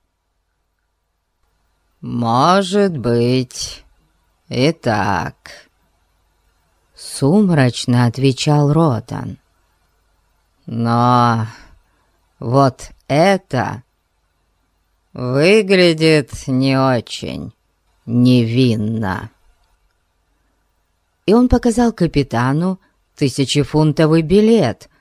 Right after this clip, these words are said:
найденный в бумажнике Бекки.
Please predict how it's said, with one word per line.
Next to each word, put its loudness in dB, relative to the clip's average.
найденный 0
в -8
бумажнике -2
Бекки. -6